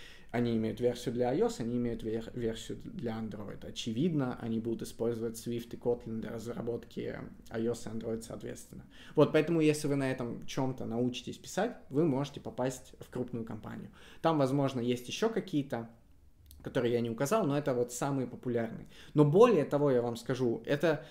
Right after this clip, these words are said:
вообще ничего не значит, если вы на определённом языке пишете.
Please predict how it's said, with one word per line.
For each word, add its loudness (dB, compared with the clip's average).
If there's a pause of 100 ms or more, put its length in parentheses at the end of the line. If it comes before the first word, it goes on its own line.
(160)
вообще 2
ничего 2
не 2
значит, 0
если -4
вы 0
на 0
определённом 0
языке -2
пишете. -10